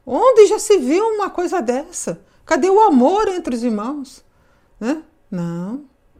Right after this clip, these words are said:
tinha não. Tem amor nenhum, não. E eles, diz a palavra, ficaram em silêncio, pois ficaram sem resposta.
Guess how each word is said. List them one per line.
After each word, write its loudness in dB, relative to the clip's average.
tinha -12
não. -10
Tem -10
amor -6
nenhum, -8
não. -4
E -4
eles, -2
diz -10
a -4
palavra, -4
ficaram -6
em -2
silêncio, -4
pois -8
ficaram -8
sem -12
resposta. -14